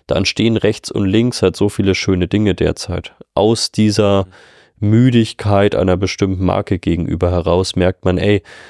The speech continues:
Speaker 1: dann ziehen wir jetzt alleine was auf. Das siehst du zum Beispiel auch im Radsport, wo du gemerkt hast, ey, also wenn's hier mal ein kommerzielles Radsport-Event gab, was ja in Deutschland aufgrund der Richtlinien eh schon schwierig ist, eins auszurichten, dann waren die meistens nicht so toll.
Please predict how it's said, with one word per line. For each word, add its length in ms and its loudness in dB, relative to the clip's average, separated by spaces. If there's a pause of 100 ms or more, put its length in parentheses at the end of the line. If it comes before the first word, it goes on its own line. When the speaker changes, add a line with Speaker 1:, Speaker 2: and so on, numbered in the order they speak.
(240)
Speaker 1:
dann 180 0
ziehen 260 0
wir 100 4
jetzt 240 0
alleine 440 2
was 180 -2
auf. 260 -8
Das 180 -4
siehst 260 0
du 40 -6
zum 160 -4
Beispiel 280 0
auch 160 -2
im 80 0
Radsport, 760 -4
wo 260 0 (440)
du 140 0
gemerkt 500 0
hast, 380 -2
ey, 340 -2
also 260 0
wenn's 220 0
hier 140 2
mal 140 0
ein 40 -2
kommerzielles 720 -2
Radsport-Event 680 -2
gab, 220 -2
was 140 -2
ja 80 0
in 80 -2
Deutschland 440 0
aufgrund 360 -2
der 120 2
Richtlinien 480 -2
eh 120 2
schon 220 -4
schwierig 520 0
ist, 160 -6
eins 280 -4
auszurichten, 640 -2
dann 80 0
waren 160 0
die 80 2
meistens 480 -2
nicht 180 -2
so 120 -2
toll. 420 0